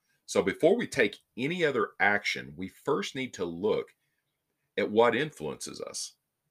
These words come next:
And that might actually help us to understand what keeps us from fully giving all of our authority and trust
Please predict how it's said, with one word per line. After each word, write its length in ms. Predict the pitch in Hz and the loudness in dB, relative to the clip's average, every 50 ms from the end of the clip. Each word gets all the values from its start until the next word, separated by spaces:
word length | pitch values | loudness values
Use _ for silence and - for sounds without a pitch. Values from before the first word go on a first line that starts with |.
| _ _ _ _ _ _ _ _ - | _ _ _ _ _ _ _ _ -6
And 140 | 95 98 120 | 0 2 2
that 140 | 151 202 | 4 4
might 300 | 185 175 160 131 110 - - - | 2 2 2 2 0 0 2 2
actually 380 | 117 131 - - - 104 92 | 2 2 2 0 -4 -4 -6
help 340 | - - - 113 117 - - | -6 -4 0 2 2 2 2
us 140 | 92 - - | -2 -2 -4
to 120 | - 90 | -6 -8
understand 440 | 90 92 87 - - - 104 98 87 | -10 -8 -10 -10 -6 -4 -4 -4 -4
what 180 | 82 - - - | -6 -8 -10 -12
keeps 300 | - - 147 - - - | -12 -12 -10 -6 -4 -4
us 140 | 120 - | -4 -4
from 220 | - - 82 78 - _ _ | -6 -12 -16 -18 -18 _ _
fully 280 | - 104 120 143 156 - | -2 -2 -2 -2 -4 -8
giving 520 | 131 - 110 117 107 92 87 80 76 73 _ _ _ _ _ _ _ _ - | -8 -6 -4 -4 -2 -2 -4 -8 -8 -10 _ _ _ _ _ _ _ _ 2
all 200 | 98 101 123 156 | 4 6 6 6
of 80 | 165 143 | 6 4
our 140 | 123 110 | 2 2
authority 440 | 101 - - - 104 104 107 101 87 | 0 0 -2 -2 0 0 -2 -4 -8
and 120 | 80 78 - | -10 -8 -8
trust 580 | - - - 104 92 76 67 - - - - | -6 -2 0 0 0 0 0 -4 -8 -10 -10